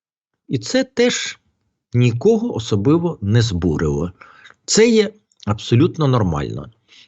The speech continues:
Але після того, коли з сумнівної причини відправили Джонсона, в партії зрозуміло, що Джонсон то насправді не хіхоньки, а Джонсон хороший прем'єр.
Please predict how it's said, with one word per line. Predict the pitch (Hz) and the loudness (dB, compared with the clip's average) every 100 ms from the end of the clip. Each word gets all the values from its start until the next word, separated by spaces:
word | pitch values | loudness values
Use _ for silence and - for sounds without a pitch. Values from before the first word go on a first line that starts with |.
| _ | _
Але | - 135 143 110 78 - _ _ _ _ | 0 4 6 4 0 -8 _ _ _ _
після | 180 165 175 165 | 0 0 0 0
того, | - 123 113 | 0 0 0
коли | - 135 | 0 2
з | 139 - 143 131 226 | 0 -2 -10 -10 -8
сумнівної | 151 - 208 190 127 110 110 | -6 0 4 4 4 4 4
причини | 117 147 - 135 117 | 2 -2 0 0 2
відправили | 131 131 165 185 | 2 2 0 2
Джонсона, | 294 277 135 110 | 2 0 0 0
в | 110 | 0
партії | - 240 - - 98 95 - - - _ _ | 0 -2 -2 -2 -2 -4 -10 -20 -20 _ _
зрозуміло, | - 165 185 226 180 113 | -2 0 2 2 2 2
що | - | 2
Джонсон | 123 226 - 107 | 2 2 2 -2
то | 95 107 | 0 -2
насправді | 120 120 170 175 135 127 107 - _ - - _ _ _ _ - | -2 -2 0 0 2 2 2 -4 _ -20 -20 _ _ _ _ 0
не | 139 | 0
хіхоньки, | 135 247 185 110 - 92 78 _ _ | 2 -2 -2 -4 -4 -8 -8 _ _
а | - | -2
Джонсон | 127 254 269 143 | 0 0 0 -2
хороший | 110 127 113 107 - | -2 0 2 0 -2
прем'єр. | 175 190 196 202 120 | -4 -2 0 2 0